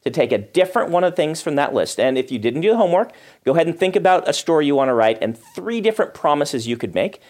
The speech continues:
and try in those each two pages to emphasize a different one,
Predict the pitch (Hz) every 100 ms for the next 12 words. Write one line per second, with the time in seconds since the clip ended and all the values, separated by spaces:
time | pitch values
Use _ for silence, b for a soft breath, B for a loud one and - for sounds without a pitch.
0 | b b - 139 - 180 214 233 277 277
1 | - 156 147 143 143 - 165 - - 202
2 | 190 120 110 117 - 131 139 139 139 120
3 | 117 104 - 98 - -